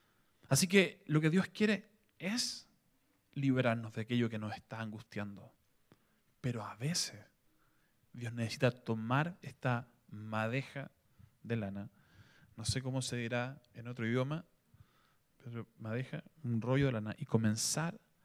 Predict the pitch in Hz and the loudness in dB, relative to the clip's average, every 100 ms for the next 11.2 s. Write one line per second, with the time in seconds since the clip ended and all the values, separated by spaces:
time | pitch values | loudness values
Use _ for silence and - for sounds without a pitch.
0 | - _ _ 127 117 117 117 110 107 110 | -20 _ _ 2 2 2 -2 -2 -4 -2
1 | 113 113 120 117 - _ - - - 120 | -2 -2 -4 -8 -12 _ -20 0 4 4
2 | 123 127 - 127 135 135 127 123 117 120 | 2 0 4 4 6 2 2 2 0 -4
3 | 117 - - 143 147 151 - _ 131 120 | -6 -2 4 6 6 2 -6 _ 0 2
4 | 131 127 117 - _ _ _ - 185 185 | 4 4 2 -8 _ _ _ -2 4 4
5 | 196 202 202 185 - - 160 143 110 - | 4 2 0 -8 -18 -8 -2 -2 -4 -10
6 | _ _ _ - 120 117 113 127 143 147 | _ _ _ -12 -8 -6 -2 -2 0 -2
7 | 143 127 113 110 123 143 123 117 113 - | -4 -6 -6 -4 -4 -4 -8 -8 -12 -16
8 | - 104 113 113 147 165 208 - _ _ | -12 -10 -8 -4 -4 -4 -8 -12 _ _
9 | _ _ 131 120 117 110 - 113 113 110 | _ _ 0 2 0 -6 -6 -8 -6 -8
10 | 104 107 107 104 _ _ _ _ 107 98 | -10 -10 -10 -12 _ _ _ _ -12 -12
11 | 98 - | -14 -20